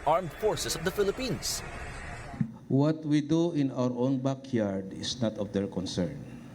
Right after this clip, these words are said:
Speaker 2: So why coordinate with them in the first place? Kaya nga sinasabi ko sa kanina, China Coast Guard is a misplaced bully in the West Philippine Sea.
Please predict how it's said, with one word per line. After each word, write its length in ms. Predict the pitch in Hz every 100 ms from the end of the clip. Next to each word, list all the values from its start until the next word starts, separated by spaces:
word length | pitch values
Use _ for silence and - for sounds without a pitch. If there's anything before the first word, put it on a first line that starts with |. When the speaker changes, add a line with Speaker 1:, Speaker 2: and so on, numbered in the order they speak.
| - - - - - - -
Speaker 2:
So 320 | - - 107 107
why 160 | 120
coordinate 560 | 120 110 113 113 92 -
with 80 | 92
them 160 | 85 - 90
in 80 | 87
the 80 |
first 240 | 90 80 -
place? 560 | - - - - - - - - - - - - - - - - - - - - - -
Kaya 160 | 117
nga 160 | 120 131
sinasabi 400 | 131 123 123 123
ko 100 | 127
sa 140 | 123
kanina, 500 | - 131 160 127 107 98 101 - - - - - - - - - - - -
China 260 | 135 143 139
Coast 380 | - 127 - 104
Guard 380 | 120 117 113 101 92 - - - - - - - -
is 160 | 123 127
a 60 |
misplaced 640 | 120 123 - - 123 120 101
bully 540 | 120 131 104 87 82 - - - - - - - - - - -
in 140 | 107
the 20 |
West 300 | 104 107 -
Philippine 400 | 101 95 - 90
Sea. 180 | - -